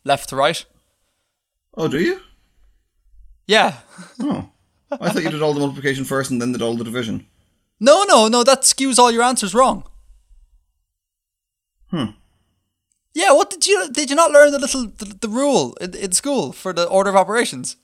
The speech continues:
Speaker 2: The way I remember the order of operations is that it's multiplication, then division, then addition, then subtraction.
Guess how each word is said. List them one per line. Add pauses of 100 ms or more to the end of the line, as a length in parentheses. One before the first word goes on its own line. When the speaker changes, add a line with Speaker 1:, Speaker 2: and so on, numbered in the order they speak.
Speaker 2:
The
way
I
remember
the
order
of
operations
is
that
it's
multiplication,
then
division,
then
addition,
then
subtraction.